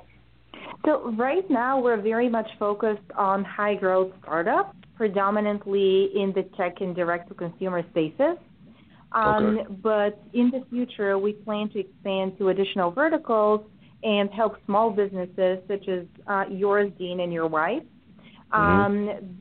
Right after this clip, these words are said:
Speaker 1: w-, I cannot give you the timeline as to when exactly that will be, simply because,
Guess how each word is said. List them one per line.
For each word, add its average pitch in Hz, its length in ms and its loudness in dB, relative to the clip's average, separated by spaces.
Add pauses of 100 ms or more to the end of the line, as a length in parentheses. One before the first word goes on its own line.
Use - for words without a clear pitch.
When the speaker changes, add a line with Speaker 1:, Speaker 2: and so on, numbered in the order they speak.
Speaker 1:
w-, 220 280 -2
I 226 220 2
cannot 220 540 2
give 214 160 -4
you 214 100 -2
the 196 120 2
timeline 190 760 -2
as 190 240 -2 (160)
to 196 160 2
when 196 260 2
exactly 185 600 0
that 175 280 -2
will 311 180 2
be, 220 280 -2
simply 208 260 -2
because, 190 420 2